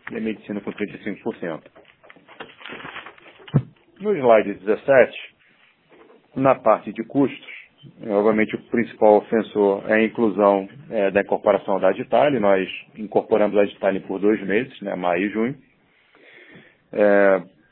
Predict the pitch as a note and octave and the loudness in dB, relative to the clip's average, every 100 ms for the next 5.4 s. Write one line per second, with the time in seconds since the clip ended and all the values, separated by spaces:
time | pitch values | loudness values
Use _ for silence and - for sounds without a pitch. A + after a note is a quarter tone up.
0 | _ _ _ _ _ _ _ _ B2 C3 | _ _ _ _ _ _ _ _ 2 2
1 | D3 - _ B2 - A2+ B2 - B2 - | 2 -6 _ -4 -2 2 2 4 0 0
2 | A#2 A#2+ A#2 A2 A2 - A2+ G#2+ B2 G2+ | 0 0 -2 -2 -4 -2 -2 -2 -8 -8
3 | G#2+ G#2+ A2+ G#2+ - A2+ G2+ G2 - _ | -6 -4 -2 -2 2 2 2 -2 -12 _
4 | _ G#2+ F#2+ F#2 F#2 G2+ F#2 G2 F#2 A#2+ | _ -10 -6 -4 -4 -6 0 0 0 -4
5 | - F#2+ E2 | -2 -4 -4